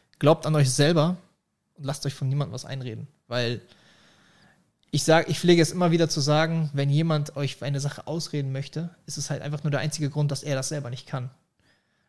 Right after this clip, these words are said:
Ich hab mich nie von Leuten ab-, ablenken lassen, ich hab mich nie von Leuten, äh, an meiner Seite, an meiner Sache zweifeln lassen. Also der wichtigste Punkt ist, wenn ihr was erreichen wollt, müsst ihr es tun und nicht die. Weil im Endeffekt,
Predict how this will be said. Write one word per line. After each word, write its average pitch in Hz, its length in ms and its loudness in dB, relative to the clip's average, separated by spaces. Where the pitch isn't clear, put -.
Ich - 160 -4
hab - 80 -4
mich - 220 -2
nie 185 140 4
von 165 180 0
Leuten 160 220 2
ab-, 151 240 -6
ablenken 156 460 0
lassen, 139 300 0
ich 131 100 -4
hab - 60 -10
mich 143 160 -6
nie 156 440 2
von 139 160 -4
Leuten, 139 560 -2
äh, - 40 -8
an 143 100 -4
meiner 143 220 2
Seite, 151 340 -2
an 139 160 -2
meiner 135 180 0
Sache 139 200 -4
zweifeln 151 420 0
lassen. 143 340 0
Also 139 500 2
der 139 100 4
wichtigste 156 320 2
Punkt 165 180 4
ist, 147 100 2
wenn 151 100 4
ihr 147 60 4
was 151 120 2
erreichen 151 300 2
wollt, 147 120 4
müsst 139 260 0
ihr 156 120 4
es - 160 -6
tun 135 280 -10
und 135 100 -6
nicht - 180 -6
die. 131 240 -4
Weil 123 480 0
im 139 100 -4
Endeffekt, 156 640 -2